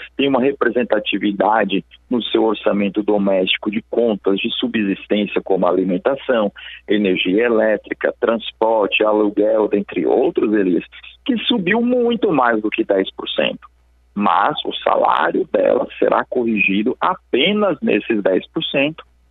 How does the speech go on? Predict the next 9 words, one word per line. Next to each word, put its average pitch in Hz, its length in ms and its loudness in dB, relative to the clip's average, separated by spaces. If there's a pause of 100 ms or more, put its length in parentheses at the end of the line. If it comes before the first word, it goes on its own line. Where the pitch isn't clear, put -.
né? 123 220 2 (480)
Pode 349 280 0 (100)
ser, - 120 0
então, 117 500 0 (320)
que - 120 -4
um 160 80 0
determinado 147 800 0
grupo 311 380 0 (140)
familiar 156 840 0